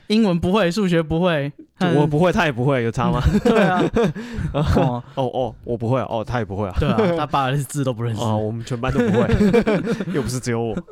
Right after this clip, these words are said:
Speaker 1: 哇，那家长连字都不认识。
Speaker 2: 对啊。
Speaker 1: 嗯，你有什么话？你会写名字就赢他一大步。
Speaker 2: 对啊，哦，那我活着回家已经不错了，有人没得回来了。
Speaker 1: 嗯。
Speaker 2: <laughs> 对啊，所以现在小孩确实是压力有点，有点太大。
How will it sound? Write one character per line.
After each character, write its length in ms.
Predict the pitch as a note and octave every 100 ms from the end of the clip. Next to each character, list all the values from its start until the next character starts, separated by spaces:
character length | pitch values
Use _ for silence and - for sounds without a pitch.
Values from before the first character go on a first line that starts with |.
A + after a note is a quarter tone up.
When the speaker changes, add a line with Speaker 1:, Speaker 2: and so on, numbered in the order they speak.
| - C#3+
Speaker 1:
哇， 240 | B2+ A#2 B2
那 60 |
家 220 | C#3 D3
长 160 | C#3+ A#2
连 120 | C3+
字 160 | C#3 D3+
都 120 | C3+
不 100 | A#2+
认 160 | B2 A#2+
识。 240 | A2+ G#2 - C3
Speaker 2:
对 140 | A2
啊。 140 | G2 F#2
Speaker 1:
嗯， 200 | A2 G2+
你 40 |
有 100 | A2
什 100 | A#2
么 100 | G#2
话？ 240 | G#2 G2 A2+
你 100 | A#2
会 140 | C3+
写 120 | B2
名 160 | A2 A2
字 120 | A2
就 100 | A#2+
赢 160 | G#2 G2
他 60 |
一 40 | A2+
大 320 | B2 A2 G2+
步。 60 | F#2+ -
Speaker 2:
对 100 | B2
啊， 0 |
哦， 260 | A#2 A2 G#2
那 100 | A2+
我 160 | A2
活 160 | G#2 A2+
着 80 | A2+
回 140 | G#2+
家 160 | G#2+ G#2+
已 20 |
经 100 | G#2
不 80 | F#2+
错 220 | - G2+
了， 80 | A2
有 60 | A#2+
人 140 | G2+
没 160 | G#2 G#2
得 100 | G#2
回 100 | G#2
来 60 |
了。 120 | - - -
Speaker 1:
嗯。 320 | F#3 G3 G3 B2+ _ _
Speaker 2:
<laughs> 360 | _ - _ _
对 100 | A#2+
啊， 140 | F#2+ G2+
所 160 | C3+
以 140 | C3 A2
现 160 | - F#3+
在 40 |
小 140 | G#3 G#2+
孩 80 |
确 160 | A2 D3
实 180 | A2 G#2+
是 140 | A#2+
压 200 | A#2 A2
力 200 | A2+ G#2+ B2 _ -
有 80 | A#2
点， 140 | F#2+
有 100 | -
点 120 | B2 G#2
太 160 | C#3+
大。 340 | A#2+ D#3+ -